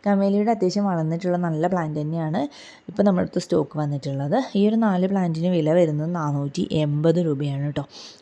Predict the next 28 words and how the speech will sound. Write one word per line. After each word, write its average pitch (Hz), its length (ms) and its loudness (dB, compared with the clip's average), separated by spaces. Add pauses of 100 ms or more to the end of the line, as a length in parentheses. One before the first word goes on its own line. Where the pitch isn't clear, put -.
(140)
കമേലിയയുടെ 175 480 0
കുറിച്ച് 208 340 -6
വലിയ 175 300 4
പ്ലാന്റ്സ് 170 320 -2
ഒക്കെ 170 160 -10
വാങ്ങിക്കാനായിട്ട് 151 520 -4
ഒത്തിരി - 420 0
പൈസ 156 240 0
കൊടുക്കേണ്ടി 143 400 -4
വരും. 165 240 -2
അപ്പോൾ 233 160 -4 (500)
ഇതിൻ്റെ 180 300 2 (120)
ഈ 202 40 0 (100)
ഒരു 233 160 2
കോംബോ 202 340 4
രീതിക്ക് 190 320 0
നിങ്ങൾ 180 240 -2
വാങ്ങിക്കഴിയുമ്പോൾ 160 600 -4
നിങ്ങൾക്കത് 151 400 -2 (480)
നല്ല 170 240 -2
ലാഭത്തിലായിരിക്കും 151 680 -2 (100)
ട്ടോ 151 120 -4
കിട്ടുന്നത്. 143 440 -4 (100)
നാനൂറ്റി 170 420 -4 (160)
എൺപത് 160 360 2
രൂപയാണ് 151 420 -2
ഈ - 80 0
ഒരു 175 100 -2